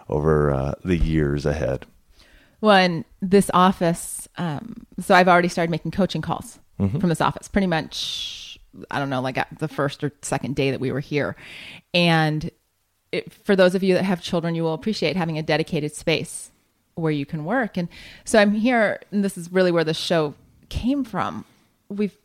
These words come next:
Speaker 2: got all of these things in our office right now. And one of them is a mirror that used to be out in our garage at the old house.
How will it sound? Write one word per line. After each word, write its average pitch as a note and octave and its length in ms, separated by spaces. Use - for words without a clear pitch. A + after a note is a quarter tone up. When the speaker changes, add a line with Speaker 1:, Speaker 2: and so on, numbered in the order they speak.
Speaker 2:
got A3+ 180
all A#3+ 180
of A3 120
these F#3+ 180
things D3 420
in E3 100
our D3+ 120
office C3 360
right - 120
now. B2+ 180
And E3 140
one G#3 100
of A#3+ 60
them G3+ 160
is E3+ 120
a E3 60
mirror D#3+ 360
that D3 120
used E3+ 180
to F3+ 60
be E3+ 140
out E3 200
in E3 60
our D3+ 180
garage D3 640
at - 80
the B2+ 100
old E3 180
house. - 560